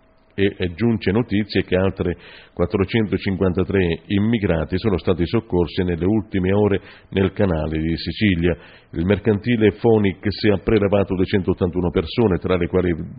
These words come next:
ventuno donne e diciassette minori, e le ha poi trasbordate sulla nave San Giorgio della Marina Militare.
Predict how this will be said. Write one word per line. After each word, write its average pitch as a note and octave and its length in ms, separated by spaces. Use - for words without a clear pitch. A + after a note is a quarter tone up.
ventuno F#2+ 500
donne B2 380
e G#2+ 40
diciassette G2+ 600
minori, E2+ 400
e F2 100
le F#2+ 100
ha G2 140
poi F#2+ 300
trasbordate F#2+ 960
sulla G2 260
nave F2+ 300
San G#2 200
Giorgio D#2+ 580
della E2+ 220
Marina E2 460
Militare. F2 640